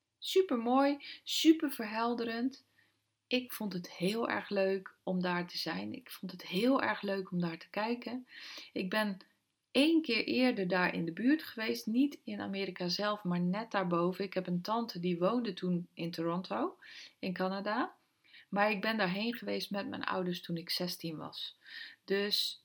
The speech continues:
<clears throat> tweeëndertig jaar geleden. Ja, weet je, op je zestiende kijk je heel anders naar dingen. Toen was het ook va-, vast en zeker nog heel anders. En het was Canada. Dat is natuurlijk toch weer net een ander gebied.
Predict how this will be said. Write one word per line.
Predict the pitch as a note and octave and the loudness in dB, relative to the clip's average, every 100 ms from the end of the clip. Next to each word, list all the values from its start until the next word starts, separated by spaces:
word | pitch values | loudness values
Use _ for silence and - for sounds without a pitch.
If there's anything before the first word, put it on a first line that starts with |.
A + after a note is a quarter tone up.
| - A#3 | -6 -2
<clears throat> | G3+ F3 - _ | -2 -4 -8 _
tweeëndertig | - F#3 F#3 F#3 F3 F3 F3+ | -6 -2 -2 0 0 -2 -6
jaar | - E3 D#3 | -8 -6 -6
geleden. | - D#3+ E3 E3+ D#3+ - _ _ - - - - | -8 -6 -4 -2 -4 -8 _ _ -20 -20 -18 -10
Ja, | D#3+ | -6
weet | E3 F#3 F#3 | 0 2 2
je, | A#3 B3+ D#4 _ _ _ - | 4 4 2 _ _ _ -6
op | |
je | F#3+ | -2
zestiende | F3+ A3+ A#3 - G3 F#3 | 0 0 -4 -4 -2 -2
kijk | F#3 F#3 F3 | -2 -2 -2
je | F3 | -2
heel | F3 E3+ | 2 2
anders | - F#3 F3+ F3 | 2 2 0 0
naar | D#3 D#3 | -4 -6
dingen. | D#3 E3+ - - - - - | -8 -10 -12 -18 -20 -20 4
Toen | B3+ A#3+ | 6 8
was | A#3+ C4 | 6 4
het | B3 B3 | 2 0
ook | - F3 | -4 -6
va-, | - E3 D#3+ _ | -8 -8 -8 _
vast | - G#3+ - | 2 2 2
en | - F3 | -2 -2
zeker | F3 F3+ E3+ | 0 0 0
nog | F3 | -2
heel | F3 E3+ | 0 -2
anders. | - E3 E3 A#3+ - - - - _ - | -2 -4 -4 -4 -4 -10 -16 -18 _ -6
En | G4+ | -4
het | F4 | 0
was | F#3 F#3 | 0 -2
Canada. | - A3 F#3+ - - - | -2 -2 -2 -6 -14 -8
Dat | G3 | -6
is | - | -4
natuurlijk | G3 F#3+ G3+ F#3+ | -4 -2 -2 -4
toch | - G#3 | -6 -6
weer | F#3+ F#3 | -2 0
net | F3+ F3 | 0 -2
een | F3 | -2
ander | F3 F3 | 0 -2
gebied. | E3+ F3 F3 D#3+ - | -4 -2 -2 -2 -12